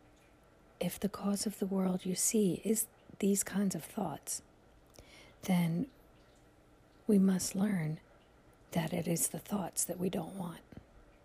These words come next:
Continuing, there is no point in lamenting the world. There is no point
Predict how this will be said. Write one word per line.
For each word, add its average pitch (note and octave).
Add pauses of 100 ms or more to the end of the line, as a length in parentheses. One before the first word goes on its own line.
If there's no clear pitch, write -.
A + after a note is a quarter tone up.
(1800)
Continuing, F#3 (420)
there G3+
is G3+
no A3
point F#3+
in F#3
lamenting F3
the F#3
world. F#3 (960)
There G3
is F#3+
no G3+
point G3+